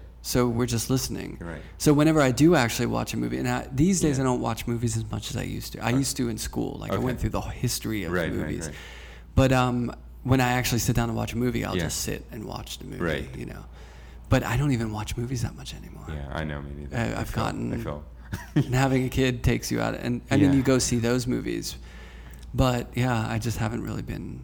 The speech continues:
Speaker 2: Yeah.
Speaker 1: into movies.
Speaker 2: I watched, uh, I tried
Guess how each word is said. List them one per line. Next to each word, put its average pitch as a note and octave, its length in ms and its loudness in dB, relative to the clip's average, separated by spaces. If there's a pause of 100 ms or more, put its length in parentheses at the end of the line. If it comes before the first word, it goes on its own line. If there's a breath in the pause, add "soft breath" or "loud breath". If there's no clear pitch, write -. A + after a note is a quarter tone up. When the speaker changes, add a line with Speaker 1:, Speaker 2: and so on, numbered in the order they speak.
(120)
Speaker 2:
Yeah. F2 140 -2
Speaker 1:
into - 120 -6
movies. - 560 -10 (880)
Speaker 2:
I F#2 40 0
watched, F2 460 -2
uh, D#2+ 280 -2
I F#2 60 0
tried G2 400 -2